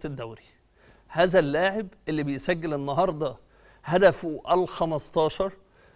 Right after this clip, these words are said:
آه، في، آه، أعتقد مشاركاته ست-، ستاشر مباراة لغاية دلوقتي من ساعة، آه، ما انضم للنادي الأهلي، وهو ده الفرق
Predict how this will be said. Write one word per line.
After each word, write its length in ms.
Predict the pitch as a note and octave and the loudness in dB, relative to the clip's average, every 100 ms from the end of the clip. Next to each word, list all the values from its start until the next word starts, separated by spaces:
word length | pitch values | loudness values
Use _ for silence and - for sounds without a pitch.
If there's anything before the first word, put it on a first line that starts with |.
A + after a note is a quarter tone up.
| _ - | _ 2
آه، 220 | D3 C3+ | 4 4
في، 500 | C3 - F3 E3 B2+ | 0 -6 -4 -4 -6
آه، 300 | D3+ C#3+ C#3 C3 | -2 0 0 0
أعتقد 600 | C3+ F3+ E3 E3 D3 D3+ | -2 -2 -2 -4 -4 -2
مشاركاته 840 | C#3 C#3 - D3 C#3+ F3 F3 D#3 | -2 -2 -2 -2 -2 -6 -8 -12
ست-، 400 | - D#3 - D3+ | -12 -12 -10 -10
ستاشر 560 | D3+ D3+ - E3 - E3+ | -10 -12 -10 -10 -8 -8
مباراة 400 | D#3 D3+ D#3 E3+ | -6 -2 0 0
لغاية 260 | D#3+ E3 | 2 0
دلوقتي 480 | E3 C#3+ D3+ E3+ - | -2 -2 -2 -2 -4
من 140 | C#3+ | -8
ساعة، 400 | B2+ E3+ D#3+ C3+ B2+ - - - - - | -6 -2 -2 -2 -6 -14 -20 -20 -20 -2
آه، 180 | D3 | 0
ما 120 | C3+ C#3 | 0 -4
انضم 380 | C#3+ D#3+ F#3+ | 0 0 0
للنادي 400 | D3+ D3+ D3+ F#3 | -2 -4 -2 -2
الأهلي، 400 | G3+ G3+ G#3 A3 | 0 2 2 0
وهو 380 | F#3+ D3+ B3 C4 | -2 2 4 4
ده 120 | G3+ G#3+ | 6 4
الفرق 420 | G3 F3+ E3 | 2 0 -2